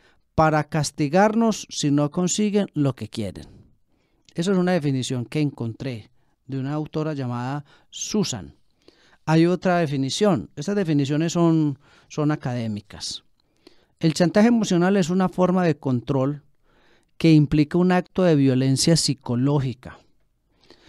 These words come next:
El chantajista suele ser una persona cercana afectivamente,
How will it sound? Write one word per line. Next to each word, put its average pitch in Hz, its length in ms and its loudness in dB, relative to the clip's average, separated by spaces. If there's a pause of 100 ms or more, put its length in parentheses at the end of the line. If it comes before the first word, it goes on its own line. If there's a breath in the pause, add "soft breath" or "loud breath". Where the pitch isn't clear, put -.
(140 soft breath)
El 147 200 2
chantajista 160 680 0
suele 165 280 0
ser 170 200 0
una 185 140 0
persona 139 540 -2
cercana 170 1000 0
afectivamente, 139 1200 -2